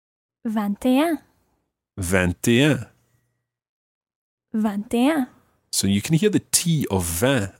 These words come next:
Speaker 2: in there, vingt et un.
Speaker 1: Vingt et un.
Speaker 2: Twenty and one. But when you come to twenty-two, you just say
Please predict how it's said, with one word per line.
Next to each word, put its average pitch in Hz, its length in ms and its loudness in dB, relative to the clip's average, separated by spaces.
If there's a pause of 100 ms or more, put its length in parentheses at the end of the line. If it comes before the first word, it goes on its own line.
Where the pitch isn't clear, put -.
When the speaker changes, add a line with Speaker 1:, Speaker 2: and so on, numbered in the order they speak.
(100)
Speaker 2:
in 98 140 2
there, 80 160 0
vingt 107 380 0 (320)
et 113 240 2
un. 104 240 0 (1900)
Speaker 1:
Vingt 214 500 -2
et 254 180 6
un. 311 160 0 (380)
Speaker 2:
Twenty 87 440 -2
and 92 220 0
one. 113 220 2 (320)
But 117 80 2
when 135 140 2
you 135 80 4
come 226 200 2
to 101 120 2
twenty-two, 107 840 0 (180)
you 135 120 0
just 139 200 0
say 147 220 2